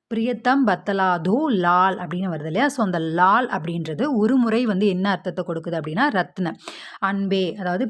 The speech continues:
"பிரியத்தம் பத்தலாதோ லால் மேரா கஹாஹை", என்னுடைய அன்பே நீ எங்கே அப்படின்ற மாதிரி மேரா கஹாஹை அப்படின்னு வெளிப்படுத்துது. இன்னொரு முறை லால் அப்படின்றது பேட்டா அப்படின்ற அர்த்தத்தையும் கொடுக்குது, அதாவது மகன், "என்னுடைய மகனே நீ எங்கே, பிரியமான மகனே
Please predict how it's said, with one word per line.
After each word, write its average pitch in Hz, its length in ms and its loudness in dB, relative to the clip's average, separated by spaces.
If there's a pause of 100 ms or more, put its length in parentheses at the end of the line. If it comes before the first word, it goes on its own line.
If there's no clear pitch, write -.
"பிரியத்தம் 202 420 0
பத்தலாதோ 180 580 2
லால் 196 480 4
மேரா 175 440 0
கஹாஹை", 165 440 -2
என்னுடைய 175 340 -2
அன்பே 175 360 0
நீ 196 240 0
எங்கே 165 300 -2
அப்படின்ற 160 340 -4
மாதிரி 156 400 -2 (400)
மேரா 196 320 2 (100)
கஹாஹை 170 580 -2
அப்படின்னு 165 320 -4
வெளிப்படுத்துது. 156 540 -4 (200)
இன்னொரு 262 400 2
முறை 196 320 2
லால் 196 520 4
அப்படின்றது 170 720 -2 (400)
பேட்டா 226 600 4
அப்படின்ற 165 280 -4
அர்த்தத்தையும் 175 560 -4
கொடுக்குது, 160 300 -4
அதாவது 160 340 -2
மகன், 185 320 2
"என்னுடைய 165 540 -2
மகனே 175 420 0
நீ 175 240 -2
எங்கே, 156 340 -4
பிரியமான 160 460 -6
மகனே 151 380 -6